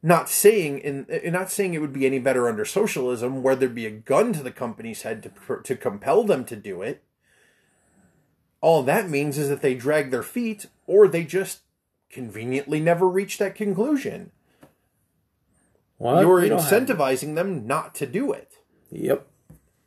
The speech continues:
Speaker 1: What's, what's your, at that, at the end of the game,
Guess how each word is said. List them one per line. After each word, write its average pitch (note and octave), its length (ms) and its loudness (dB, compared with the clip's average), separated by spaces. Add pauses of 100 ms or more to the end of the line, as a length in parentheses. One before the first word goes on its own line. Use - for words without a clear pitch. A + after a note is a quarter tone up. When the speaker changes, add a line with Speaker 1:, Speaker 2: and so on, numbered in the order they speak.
(680)
Speaker 1:
What's, C#3+ 460 2
what's D#3+ 460 4
your, D3+ 180 0
at F3+ 360 0
that, F3+ 200 2
at D#3+ 200 0
the E3+ 100 0
end D#3+ 120 0
of C#3 40 -4
the B2 80 -4
game, D#3 440 -4